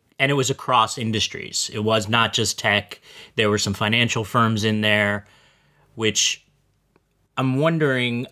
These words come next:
about, actually. Are financial firms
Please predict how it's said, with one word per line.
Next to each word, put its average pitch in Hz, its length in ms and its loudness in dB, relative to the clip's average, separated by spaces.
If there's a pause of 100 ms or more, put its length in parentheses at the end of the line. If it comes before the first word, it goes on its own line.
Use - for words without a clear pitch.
about, 110 520 0
actually. 107 760 0
Are 117 520 0 (120)
financial 143 720 -2
firms 175 640 0